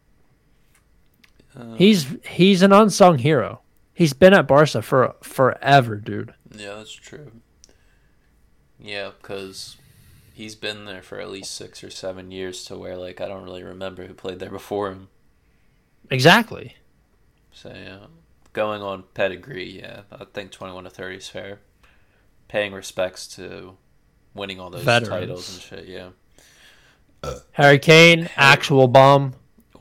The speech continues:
Speaker 1: He's
Speaker 2: Not
Speaker 1: won
Speaker 2: really
Speaker 1: nothing.
Speaker 2: that good. Yeah, he's won fucking nothing. He's really not that good. Plus, he plays for Tottenham, which is a tiny little baby club.
Speaker 1: His biggest,
Speaker 2: And
Speaker 1: his biggest accomplishment, I think, is fourth place in the World Cup.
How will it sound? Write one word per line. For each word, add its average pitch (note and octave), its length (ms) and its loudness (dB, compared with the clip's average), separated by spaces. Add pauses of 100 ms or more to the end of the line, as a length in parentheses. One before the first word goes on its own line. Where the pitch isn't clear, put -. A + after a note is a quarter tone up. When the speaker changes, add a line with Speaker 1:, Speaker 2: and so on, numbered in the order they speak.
Speaker 1:
He's - 100 -12
Speaker 2:
Not B2 220 2
Speaker 1:
won A#2 100 0
Speaker 2:
really A#2+ 180 0
Speaker 1:
nothing. A#2+ 160 -4
Speaker 2:
that - 140 -8
good. B2 360 -4 (800)
Yeah, E3+ 160 8
he's B2 160 4
won B2+ 220 4
fucking B2+ 320 0
nothing. A#2 320 -8
He's A#2 200 -8
really C3+ 280 6
not A#2+ 260 2
that G#2 160 -10
good. A2 280 -12 (380)
Plus, D3+ 200 4
he - 60 -12
plays C#3 200 2
for A#2+ 100 -12
Tottenham, B2 420 0
which A#2 160 -8
is A#2+ 80 -8
a A#2 40 -14
tiny B2+ 320 -4
little A#2+ 220 -2
baby A2+ 320 -6
club. A2+ 360 -10 (180)
Speaker 1:
His F#2+ 160 -20
biggest, G2+ 500 -6
Speaker 2:
And A2+ 420 -2
Speaker 1:
his A2+ 100 -8
biggest G2+ 580 -10
accomplishment, F#2+ 800 -12 (120)
I C#3 100 -20
think, F#2 240 -20
is E2+ 140 -18
fourth F#2 340 -16
place F#2+ 300 -14
in F2 60 -20
the F2 60 -18
World F2 260 -14
Cup. F#2+ 320 -14